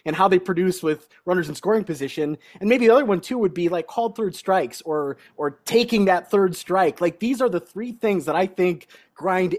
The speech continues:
every single fan base, even the best teams. We'd be even better if our bullpen was more consistent or if we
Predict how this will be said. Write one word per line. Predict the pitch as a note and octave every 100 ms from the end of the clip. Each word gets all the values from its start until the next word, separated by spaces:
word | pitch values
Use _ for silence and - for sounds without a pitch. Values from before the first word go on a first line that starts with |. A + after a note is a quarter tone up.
| G#3
every | G#3+ G3+ G#3+
single | G3+ G#3+ F#3
fan | F3+ G3 F#3+
base, | F3+ A#3+
even | C#4
the | G#3+
best | C#3+ G#3+ A3 -
teams. | A#3 G3+ C#3+ - -
We'd | E4 D4
be |
even | B3+ C4+ G#3
better | D#3 B2 A#3+ B3+ F3 D3+ - -
if | E3+
our | A3+
bullpen | G3+ A#3 A3+ A3+
was | G3 F3
more | G3
consistent | G3 F#3 - G3 - E3+ D#3+
or | E3+ E3
if | -
we | F3+ D#3+